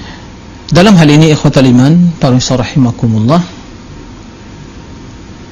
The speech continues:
bila kita mengetahui, nah, ini buah, buah manis dari mengimani malaikat,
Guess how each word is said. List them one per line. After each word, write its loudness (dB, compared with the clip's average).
bila 4
kita -2
mengetahui, 0
nah, 0
ini 2
buah, 2
buah 4
manis 2
dari 2
mengimani 2
malaikat, 0